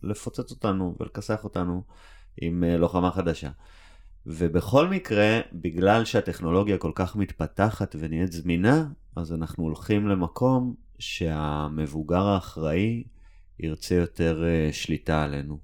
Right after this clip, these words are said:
הוא מבין שאם הוא מביא לנו את הצעצועים האלה, אז הוא רוצה יותר, אה, להיכנס לנו.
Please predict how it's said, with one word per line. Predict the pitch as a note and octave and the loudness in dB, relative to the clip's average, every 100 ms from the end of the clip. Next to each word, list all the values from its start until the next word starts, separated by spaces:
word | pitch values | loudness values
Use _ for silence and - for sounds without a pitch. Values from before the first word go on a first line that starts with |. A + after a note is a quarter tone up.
| - - - - - | -18 -20 -20 -20 -8
הוא | D#2+ | -4
מבין | D#2+ F2 F2 | 0 2 2
שאם | - E2+ | 2 0
הוא | E2+ | 0
מביא | D#2 D#2 | 0 0
לנו | E2 D#2 | 0 0
את | D2+ | -4
הצעצועים | D2 - D2+ - D#2+ D#2+ D#2 | -8 -6 -8 -4 -2 0 0
האלה, | D#2 G2+ B2 D3+ F3 - - - - - - - | 2 2 4 2 -2 -10 -20 -20 -20 -20 -20 -10
אז | D#2 C#2+ | -8 -6
הוא | D#2 | -4
רוצה | D#2 - E2+ | -4 -2 0
יותר, | D#2 - D#2 D2+ D2 | 0 0 -2 -2 -2
אה, | D2 C#2+ C#2+ C#2 D2 C#2+ D2+ E2 F2 - | -4 -4 -6 -8 -10 -10 -10 -12 -14 -12
להיכנס | D#2 - D2 D2 - | -10 -6 -6 -6 -6
לנו. | D2+ C#2+ | -8 -8